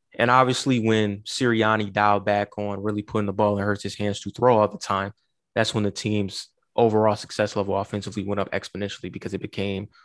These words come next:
a three-headed rushing attack led by Hurts, Miles Sanders, and, um, a rotational third guy that they had in, um, Boston Scott, things of that nature.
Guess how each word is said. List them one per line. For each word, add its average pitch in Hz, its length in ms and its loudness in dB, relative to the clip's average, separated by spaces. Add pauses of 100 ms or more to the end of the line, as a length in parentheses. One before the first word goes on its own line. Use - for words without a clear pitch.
(160)
a - 80 0
three-headed 113 520 2
rushing 101 400 -4
attack - 400 -6
led 101 180 -2
by 90 160 2
Hurts, 107 360 -2
Miles 92 320 -2
Sanders, 90 400 -10
and, 73 180 -10 (420)
um, 85 300 -2
a - 60 -2
rotational 98 580 -2
third 98 240 -2
guy 92 160 -2
that 92 140 -4
they 95 80 -2
had 95 160 -6
in, 90 240 -8 (100)
um, 71 200 -8
Boston 87 320 -4
Scott, 85 360 -2 (100)
things 90 200 -8
of 95 60 -10
that 71 160 -4
nature. - 340 -10